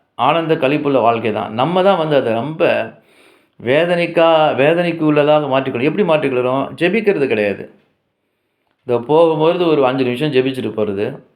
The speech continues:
நேரம் கிடைக்கும் போது எப்பயாச்சும் ஒரு பத்து நிமிஷம் ஜெபிக்கிறது,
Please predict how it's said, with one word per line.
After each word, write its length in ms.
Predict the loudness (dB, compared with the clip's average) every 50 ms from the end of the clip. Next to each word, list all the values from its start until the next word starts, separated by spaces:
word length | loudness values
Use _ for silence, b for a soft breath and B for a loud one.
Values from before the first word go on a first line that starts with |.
| _ _ _ _ _ _ _ _ _ _ _ _ _ _ _ _ _ _ _ _ _ _ _ _
நேரம் 440 | -12 -6 -2 0 2 2 0 0 0
கிடைக்கும் 340 | 0 0 0 0 0 0 0
போது 180 | 0 0 2
எப்பயாச்சும் 440 | 2 0 0 0 2 2 2 2 0
ஒரு 120 | -2 -2 -2
பத்து 200 | -4 -6 -6 -8
நிமிஷம் 280 | -10 -10 -10 -8 -8
ஜெபிக்கிறது, 720 | -8 -6 -6 -6 -8 -8 -8 -10 -12 -14 -14 -16 -16 -18